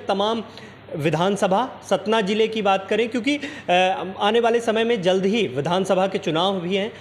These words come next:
तो हम उनसे बात करेंगे। तो पहले तो रोहित जी, बहुत स्वागत करूंगा आपका।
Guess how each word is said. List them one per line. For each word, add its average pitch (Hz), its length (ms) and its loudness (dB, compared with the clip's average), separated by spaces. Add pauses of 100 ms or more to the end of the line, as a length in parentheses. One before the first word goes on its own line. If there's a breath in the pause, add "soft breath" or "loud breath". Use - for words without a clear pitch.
(200 loud breath)
तो 254 60 2
हम 254 140 2
उनसे 269 200 2
बात 175 320 2
करेंगे। 143 260 2
तो 226 120 2
पहले 269 280 2
तो 294 100 2
रोहित 254 240 4
जी, 247 100 2
बहुत 196 280 2
स्वागत 147 300 0
करूंगा 127 240 -6
आपका। 113 260 -10